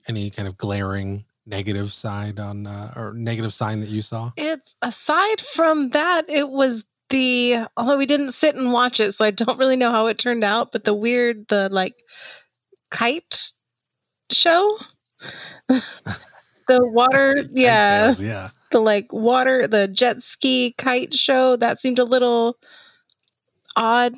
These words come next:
Speaker 2: Like, I don't understand a lot of that. It's like, maybe I'd understand more if we actually sat and watched it, but from the outside, it's like, why would I? They're just jet skis running around with kites. O-, okay, I, I get the gist of it. I'm,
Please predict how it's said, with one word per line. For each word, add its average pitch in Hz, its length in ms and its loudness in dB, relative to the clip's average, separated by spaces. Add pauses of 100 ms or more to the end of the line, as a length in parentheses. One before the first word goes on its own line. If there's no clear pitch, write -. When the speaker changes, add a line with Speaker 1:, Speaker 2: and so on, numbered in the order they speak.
Speaker 2:
Like, 262 140 0
I 233 100 2
don't 233 200 0
understand 233 720 -2 (1040)
a 247 60 0
lot 226 220 4
of 196 120 0
that. 330 300 2
It's - 80 -8
like, 311 120 4
maybe 339 220 4
I'd 302 100 2
understand 285 460 2
more 247 160 6
if 247 80 -4
we 240 160 4
actually 226 240 2
sat 214 240 2
and 214 120 -4
watched 196 320 2
it, 196 120 2
but 208 140 2
from 214 100 0
the 196 80 2
outside, 196 400 0
it's - 100 -4
like, 214 140 0 (400)
why 285 160 4
would 330 120 2
I? 311 280 2 (160)
They're 247 160 2
just - 280 -2 (640)
jet 240 220 0
skis 220 320 0
running 220 180 2
around 202 180 0
with 202 100 -4
kites. 208 320 -2
O-, 254 160 2 (180)
okay, 240 300 2
I, 202 100 -4 (200)
I 277 100 2
get 269 160 2
the 233 80 2
gist 202 260 2
of 202 80 4
it. 196 180 4
I'm, 214 220 0